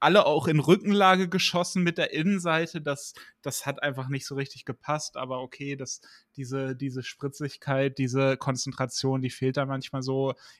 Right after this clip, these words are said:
in der Trainingsphase. Aber ich finde trotzdem, dass wir da auffälliger waren, dass wir vers-,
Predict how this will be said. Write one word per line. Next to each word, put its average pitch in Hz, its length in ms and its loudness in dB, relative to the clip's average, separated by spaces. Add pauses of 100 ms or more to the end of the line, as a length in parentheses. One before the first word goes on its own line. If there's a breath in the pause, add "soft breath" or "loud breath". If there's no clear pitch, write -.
in 139 120 -4
der 131 120 0
Trainingsphase. 131 1040 -2 (360 soft breath)
Aber 135 580 6 (100)
ich - 220 -6
finde 139 280 4
trotzdem, 139 800 2
dass - 340 -2
wir 143 80 4
da 127 200 2
auffälliger 143 720 4
waren, 135 320 4
dass 131 200 -2
wir 127 280 0 (260 soft breath)
vers-, - 320 -4